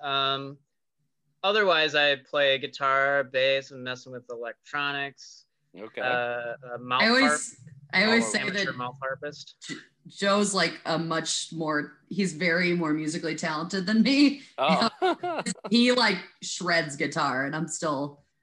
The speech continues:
Speaker 3: working my way up there. But yeah, Joe's an extremely talented musician, just, like,
Speaker 2: Yeah.
Speaker 3: well-rounded.
Speaker 2: How do you guys,
Speaker 1: I
Speaker 2: uh,
Speaker 1: just
Speaker 2: come up with, uh, the music then?
Speaker 1: Uh, so you, I think most of the songs, and, and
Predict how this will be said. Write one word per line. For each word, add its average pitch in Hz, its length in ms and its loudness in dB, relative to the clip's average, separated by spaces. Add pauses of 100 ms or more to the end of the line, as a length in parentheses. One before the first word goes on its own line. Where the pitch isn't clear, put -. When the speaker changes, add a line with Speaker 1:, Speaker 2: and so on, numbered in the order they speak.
(200)
Speaker 3:
working 165 400 -2
my 151 180 0
way 147 260 0
up 143 220 -4
there. 135 200 -2
But 143 180 -4
yeah, 139 200 -2
Joe's 160 520 -4
an 165 80 -4
extremely 147 500 -4
talented 139 320 -6
musician, 127 520 -4
just, 127 180 -10
like, 127 240 -14 (440)
Speaker 2:
Yeah. 110 340 -6 (360)
Speaker 3:
well-rounded. 147 920 -2 (340)
Speaker 2:
How 151 140 0
do 156 60 0
you 156 80 0
guys, 160 280 0
Speaker 1:
I 175 60 2
Speaker 2:
uh, 151 120 4
Speaker 1:
just - 100 -4
Speaker 2:
come 165 180 0
up 151 200 0
with, 143 220 -4
uh, 135 240 2
the 127 120 -8
music 147 420 -4
then? 104 300 -10 (1600)
Speaker 1:
Uh, 175 260 4
so 208 220 0
you, 208 300 0 (100)
I 190 80 2
think 302 260 -8
most 196 240 0
of - 40 -16
the 190 100 -8
songs, 147 340 -2
and, 143 200 -6
and 151 300 -6